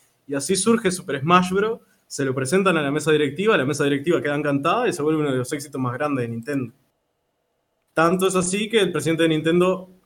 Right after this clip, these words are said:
eh, un día lo llama a su oficina, Iwata va pensando que lo van a despedir y le dice, "Me pienso retirar y quiero que vos seas el próximo presidente de Nintendo". Así que no le echan nada y termina siendo presidente, y de ahí se pone el, el lema de que los juegos tienen que ser una cosa y solo una cosa,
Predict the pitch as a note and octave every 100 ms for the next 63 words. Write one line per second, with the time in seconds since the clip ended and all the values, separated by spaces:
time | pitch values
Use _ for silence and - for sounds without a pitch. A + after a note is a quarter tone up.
0 | _ _ _ C#3+ C#3 C3 C#3+ C#3+ C#3+ C3
1 | - E3 D#3+ D#3 D3+ - E3+ F3+ F3 -
2 | B2+ C3+ C#3 C#3 D3 C#3+ C3 C#3+ D3 B2+
3 | B2 B2 C#3+ C#3 B2 C3 C#3 D3+ F3 -
4 | B2+ B2+ C3 C3 B2 A#2 - B2 B2 D#3
5 | E3 E3+ C#3 C3 C3 D#3 D3 C3+ C#3 C3+
6 | A#2+ A#2+ B2+ B2 A#2+ B2 - A#2 A#2 -
7 | B2 A#2 A2+ A2+ C#3+ D#3 E3+ F#3+ _ _
8 | _ _ _ - B2+ C#3 C#3 C#3 D#3 D3+
9 | D3+ C3+ C#3+ F#3+ G3 G3 E3+ B2+ B2+ C#3+
10 | C#3 D3 C#3 C3+ B2 C#3 D#3 E3+ F#3+ F#3+
11 | D3 - B2+ B2 B2 A#2+ A#2+ B2+ C#3+ D3+
12 | E3 D#3+ E3 D3+ C3+ B2 A#2+ A#2+ _ _
13 | _ _ - C#3+ D#3 F3 F3+ F3 D3 C#3
14 | C3 B2 A2+ C#3+ C3+ F#3+ F#3 F#3+ F3+ -
15 | F3+ C#3 B2 D#3+ - - D3+ B2+ A2 A#2+